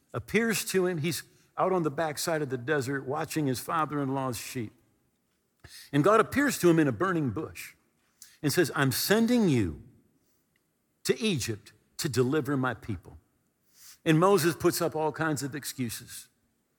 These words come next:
And finally, he agrees to go. And he's on his way to Egypt. He's got his wife, he's got his two children.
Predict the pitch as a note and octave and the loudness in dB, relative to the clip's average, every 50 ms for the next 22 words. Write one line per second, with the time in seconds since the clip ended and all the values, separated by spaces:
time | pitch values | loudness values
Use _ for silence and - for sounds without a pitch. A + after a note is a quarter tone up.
0 | _ _ _ _ - C#3 D3 D3 B2+ - D#3 E3+ F3 F3+ F3+ F3 F3 F3 E3 B2+ | _ _ _ _ 0 2 2 2 2 4 6 8 8 8 6 6 4 2 2 0
1 | - C3+ D3+ D#3 C#3 A#2 C3 C#3+ D3 D3 - - - D#3+ C3 A2+ F2 E2+ F2+ - | -2 0 0 0 0 0 -2 -4 -4 -4 -6 -8 -8 -8 -8 -8 -8 -10 -12 -20
2 | - _ _ _ _ _ _ _ _ _ _ _ _ _ _ _ _ - E3 E3 | -20 _ _ _ _ _ _ _ _ _ _ _ _ _ _ _ _ -2 0 2
3 | D3 E3 D3 A#2 A#2 - F3 G3 G#3 A3+ A3+ G#3 D3+ B2+ D#3+ F#3+ F3 D#3+ C3+ - | 2 2 2 0 0 2 4 4 4 4 2 0 0 -2 -2 -2 -2 -2 -2 -4
4 | - D#3+ - - C#3 C3+ A#2+ G2+ - - - _ _ _ _ _ _ _ _ _ | -6 -8 -6 -6 -8 -8 -8 -8 -12 -14 -16 _ _ _ _ _ _ _ _ _
5 | _ _ _ _ _ _ _ _ _ _ _ - E2+ D#2+ A2 A#2 C3 D3+ C3 G#2+ | _ _ _ _ _ _ _ _ _ _ _ -12 -8 -6 -4 -2 -2 -2 -2 -2
6 | B2+ C#3 C#3 D3 D3 B2+ - A#2+ G2 B2 A2+ A2 G#2 - - - E3 - - - | -2 0 0 0 -2 -4 -6 -6 -6 -6 -8 -8 -10 -10 -8 -8 -8 -6 -6 -4
7 | D3+ C3 B2+ B2 A#2+ A#2+ | -4 -4 -4 -6 -10 -12